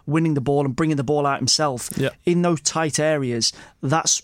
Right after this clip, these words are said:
Speaker 1: sometimes when he does struggle. He'll be, he'll be looking to Victor Lindelof to help him out.
Speaker 2: Yeah.
Speaker 1: Either side of him as well, obviously, Aaron Wan-Bissaka, uh, we were chatting before, I think he's pretty much definite to miss out through injury. Luke Shaw is out of action.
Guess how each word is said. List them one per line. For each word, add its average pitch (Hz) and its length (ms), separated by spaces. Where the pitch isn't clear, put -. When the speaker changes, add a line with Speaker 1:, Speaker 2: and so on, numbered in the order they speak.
Speaker 1:
sometimes 147 420
when 147 100
he 135 80
does 131 180
struggle. 151 340
He'll 135 100
be, 143 100
he'll 143 100
be 143 60
looking 156 260
to 135 100
Victor - 240
Lindelof 143 340
to - 80
help 131 220
him 131 100
out. 135 240
Speaker 2:
Yeah. 131 140
Speaker 1:
Either 175 280
side 165 360
of 135 120
him 147 180
as 131 120
well, 156 260
obviously, 139 400
Aaron 151 180
Wan-Bissaka, 143 760
uh, 139 60
we 147 100
were 127 60
chatting 156 240
before, 147 240
I - 20
think 139 180
he's 135 220
pretty 147 140
much 143 220
definite 156 420
to 139 80
miss 139 200
out 147 180
through 131 140
injury. 147 400
Luke 151 160
Shaw 160 320
is 143 120
out 147 180
of 135 80
action. 147 360